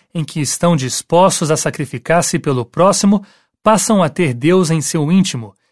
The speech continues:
e as bênçãos dos mundos eternos se derramam sobre eles e asseguram para si não só os direitos deste mundo, mas as bênçãos da eternidade.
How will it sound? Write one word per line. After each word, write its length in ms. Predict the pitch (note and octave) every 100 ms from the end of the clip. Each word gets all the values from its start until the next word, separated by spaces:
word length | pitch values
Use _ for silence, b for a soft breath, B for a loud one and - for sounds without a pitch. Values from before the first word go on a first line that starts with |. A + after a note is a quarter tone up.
| _
e 80 | C3
as 140 | A2+ A2
bênçãos 460 | B2+ E3 - D#3
dos 220 | B2+ A#2
mundos 480 | C3 E3+ A3 A3 F#3+
eternos 560 | D3 - D#3+ F#3+ F#3 F3+
se 120 | D#3
derramam 440 | C3 A#2 C#3+ F#3+
sobre 340 | F#3 - G3 E3+
eles 360 | A#2 B2+ B2+ - b b -
e 80 | F3+
asseguram 560 | - E3+ C#3 F#3+ F3+
para 240 | D3+ C3+ A#2
si 320 | - G3+ G#3 b b b -
não 240 | F#3 A#3+
só 240 | - G3+
os 120 | F#3 C#3
direitos 520 | C3 C3+ F#3+ G3 D3
deste 260 | F3 -
mundo, 400 | F#3+ G3+ D#3 G#2 _ _ _ -
mas 220 | C#3+ C3
as 160 | A#2 A2
bênçãos 420 | C#3+ D#3 - C#3
da 120 | D3
eternidade. 760 | C#3 D#3 C#3+ B2 G#2+ G#2+ G#2